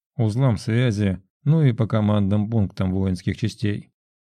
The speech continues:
В С У, зная о скором начале войны, активно противодействовали. Их мероприятия заключались в том, что разворачивались Д П У, дополнительные пункты управления,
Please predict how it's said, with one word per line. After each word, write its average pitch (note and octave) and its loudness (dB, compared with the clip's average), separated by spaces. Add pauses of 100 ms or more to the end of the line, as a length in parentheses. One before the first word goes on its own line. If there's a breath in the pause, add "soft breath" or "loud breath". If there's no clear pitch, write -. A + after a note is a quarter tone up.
(420)
В A#2+ 2
С E3 -4
У, D3+ 2
зная B2 2
о - 0
скором A#2 0
начале G#2 0
войны, A2 2
активно A#2 2
противодействовали. A2+ 0 (540)
Их D3 0
мероприятия B2 2
заключались G2+ 0
в - -20
том, C3 2
что G2 0 (140)
разворачивались B2 0
Д A2+ 0
П C3 2
У, A#2 4 (180)
дополнительные A#2 2
пункты G#2 -2
управления, A2 0